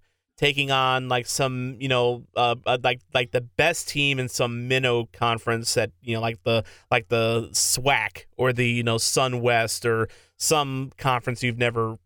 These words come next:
even heard of. And to me, I think this is, this is, this is Barkley versus Cavallini in a nutshell. Um, people forget that Cavallini was a good defenseman. I mean, he was, he was never a flashy guy,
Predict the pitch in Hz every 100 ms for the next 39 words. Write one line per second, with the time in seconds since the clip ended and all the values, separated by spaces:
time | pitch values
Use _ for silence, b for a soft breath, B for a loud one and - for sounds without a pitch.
0 | - 127 113 110 - 135 117 82 65 -
1 | - _ _ _ _ - 139 135 135 135
2 | 135 - - _ _ _ - 208 254 247
3 | 175 - 175 143 156 156 151 143 139 139
4 | 247 180 156 135 135 165 190 170 135 127
5 | 135 147 160 151 143 139 135 135 - 135
6 | 131 127 127 131 120 120 120 - - 104
7 | 90 107 b b b 120 123 123 123 123
8 | 135 _ _ - 226 392 - 180 143 214
9 | - 120 156 175 135 123 170 127 117 117
10 | 117 _ 127 190 - 120 117 139 - 78
11 | 73 _ - 123 131 165 170 151 156 147
12 | 147 180 247 233 - 143 147 - 143 127
13 | 117 104 107 107